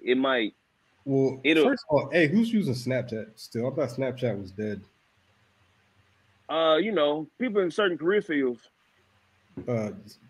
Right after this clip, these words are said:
Speaker 2: nasty people. Maybe some of them, them, them,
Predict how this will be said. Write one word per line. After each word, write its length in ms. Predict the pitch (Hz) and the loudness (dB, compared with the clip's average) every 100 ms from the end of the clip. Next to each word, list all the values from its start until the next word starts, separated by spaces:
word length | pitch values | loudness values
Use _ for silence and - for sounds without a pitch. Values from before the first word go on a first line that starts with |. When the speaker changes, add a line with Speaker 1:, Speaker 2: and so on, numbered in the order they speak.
| _ _ _ _ _ _ - | _ _ _ _ _ _ -12
Speaker 2:
nasty 460 | 113 139 139 135 127 | -2 0 0 -2 -4
people. 440 | 123 113 107 98 - | -2 -4 -6 -10 -8
Maybe 340 | 117 117 107 | -4 -4 -6
some 200 | - 131 | -4 -2
of 40 | |
them, 280 | 113 110 107 | -2 -2 -2
them, 200 | 110 104 | -4 -4
them, 160 | 107 | -4